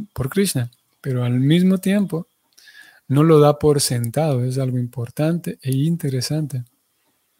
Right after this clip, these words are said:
que el Vaishnava, el devoto y la devota con madurez, sí, todo el tiempo está en presencia de Krishna, pero no querría decir de que una vez alcanzado ese estado, digamos, esa, ese nivel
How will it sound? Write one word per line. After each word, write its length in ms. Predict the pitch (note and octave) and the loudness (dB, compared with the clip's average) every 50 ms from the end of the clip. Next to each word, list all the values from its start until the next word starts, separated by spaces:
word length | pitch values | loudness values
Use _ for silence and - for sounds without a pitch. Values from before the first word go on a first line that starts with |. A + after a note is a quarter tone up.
| _ _ _ _ _ _ _ _ _ _ _ _ _ _ _ | _ _ _ _ _ _ _ _ _ _ _ _ _ _ _
que 540 | - - C3 B2 B2 A#2+ A#2+ A#2+ A#2+ A#2 A#2 A#2+ A#2+ - _ _ _ _ _ _ _ _ _ _ _ _ _ _ _ _ | -6 -2 0 0 2 2 0 0 -2 -4 -6 -8 -10 -14 _ _ _ _ _ _ _ _ _ _ _ _ _ _ _ _
el 120 | - C3 B2 | -4 0 2
Vaishnava, 1000 | B2 A#2+ A#2+ A#2+ - B2+ B2+ C3+ C3+ C3+ C3+ C3+ C3+ C3+ C#3+ D#3 D#3 D3 - _ _ - - - | 2 2 2 2 0 2 2 4 4 4 4 4 4 4 2 0 -2 -4 -8 _ _ -12 -10 -8
el 200 | - B2 A#2+ A2+ | -6 -8 -6 -4
devoto 440 | - B2 A#2 B2 C3 C3+ C3 - C#3 | -2 -2 2 4 4 4 4 4 2
y 40 | B2 | 2
la 120 | B2+ B2+ | 2 2
devota 380 | B2+ B2 B2+ C#3 C#3+ - C3 A#2 | 2 4 4 2 2 2 -2 -2
con 240 | - - B2 B2+ | 0 0 2 4
madurez, 560 | C3 B2+ C3+ C3+ C#3+ D3 F3+ G#3+ - - - _ _ _ _ _ _ _ _ _ _ _ - - - | 4 4 4 6 6 4 4 2 0 -4 -8 _ _ _ _ _ _ _ _ _ _ _ -20 -14 -6
sí, 400 | - - - D3 B2 A2 A2 - | -4 0 2 2 2 2 -2 -4
todo 160 | - C3+ C3 | -4 -2 -2
el 80 | C#3 D3 | -2 0
tiempo 280 | - F#3+ G3 F#3 - D3+ | 0 -2 0 2 2 0
está 160 | - - C#3 | 2 2 0
en 80 | C3 | 0
presencia 420 | B2+ C3+ B2+ A#2 C3 B2+ B2 B2 B2 | 0 0 -2 0 0 -2 0 0 0
de 120 | A#2+ A#2+ | -2 -2
Krishna, 500 | - D3+ E3 E3 - - C#3 B2+ B2+ C3 - _ _ _ - - - - - - _ _ | -2 -4 -4 -4 -2 -2 -2 -2 -2 -6 -10 _ _ _ -20 -20 -20 -20 -20 -20 _ _
pero 200 | - - B2+ B2+ | -2 0 2 2
no 160 | B2+ C3+ C#3+ | 4 2 2
querría 440 | C#3+ - D#3 D3+ D3+ D#3 D#3+ E3 D#3+ | 4 4 4 6 6 6 6 8 8
decir 640 | D#3 C#3+ C3 B2 - - D3 E3+ F3 F3 E3 D#3 - _ _ _ _ _ _ _ - | 8 6 6 4 2 2 2 2 2 0 -2 -6 -10 _ _ _ _ _ _ _ -2
de 140 | C3 B2+ | -2 0
que 120 | B2+ - C3 | 2 4 4
una 280 | C3+ D3 D#3 D#3 D3+ | 6 6 6 6 6
vez 200 | D3 D3+ D3+ C#3 | 6 6 6 4
alcanzado 720 | D3 C3+ C3 - C3+ B2+ B2+ - C#3+ C#3 C#3+ C#3+ C#3 C3+ C#3 | 4 2 2 0 0 0 2 2 2 2 2 4 4 2 2
ese 160 | B2+ C3+ C#3 | 2 2 0
estado, 640 | C3 A#2 - - C#3 D3 E3 F3 E3 D3+ C#3 C3 | 0 -2 -2 0 2 2 4 4 4 4 2 2
digamos, 320 | C3 B2+ C3 C3 C3+ C3 C3 | 0 -2 -2 -2 -2 0 0
esa, 220 | C3 C3 C#3+ D3 | 0 0 -2 -2
ese 260 | - D3 C3 - - | -2 -2 -2 0 2
nivel 520 | C#3 C3+ C3 B2 A#2+ B2+ C#3+ D#3 E3+ F3 | 2 4 4 6 6 6 6 4 4 0